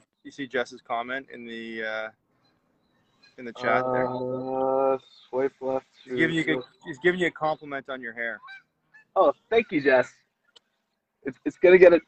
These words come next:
Speaker 2: it's gonna get chops next week. I'm gonna just trim it down a little bit. It's getting
Speaker 1: Trim it
Speaker 2: a
Speaker 1: down.
Speaker 2: little
Speaker 1: Okay. Well, what if, I was gonna say, what if it's like Samson? You know, like Samson, the, the mythical character, where, like, that's where his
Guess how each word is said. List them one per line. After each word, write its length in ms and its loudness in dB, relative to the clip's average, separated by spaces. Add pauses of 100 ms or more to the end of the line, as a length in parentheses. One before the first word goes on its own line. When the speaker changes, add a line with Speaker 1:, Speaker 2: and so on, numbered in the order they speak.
(200)
Speaker 2:
it's 120 -16
gonna 140 0
get 160 8
chops 380 4
next 260 -2
week. 240 -6 (240)
I'm 80 -20
gonna 200 0 (100)
just 140 -18 (280)
trim 300 -6
it 140 -6
down 280 -6
a 40 -6
little 240 -4
bit. 180 -4
It's 160 -20
getting 260 -16 (640)
Speaker 1:
Trim 160 -4
it 60 2
Speaker 2:
a 40 4
Speaker 1:
down. 100 6
Speaker 2:
little 100 0
Speaker 1:
Okay. 80 -4
Well, 180 -4
what 140 -4
if, 100 -8 (200)
I 40 -14
was 80 -18
gonna 140 -16
say, 120 -12
what 140 -10
if 100 -12
it's 140 -14
like 160 -12
Samson? 560 -16 (280)
You 60 -20
know, 80 -10
like 140 -12
Samson, 500 -16
the, 140 -10 (560)
the 180 -12
mythical 400 -16
character, 360 -10
where, 80 -10
like, 200 -8
that's 280 -6
where 160 -12
his 80 -20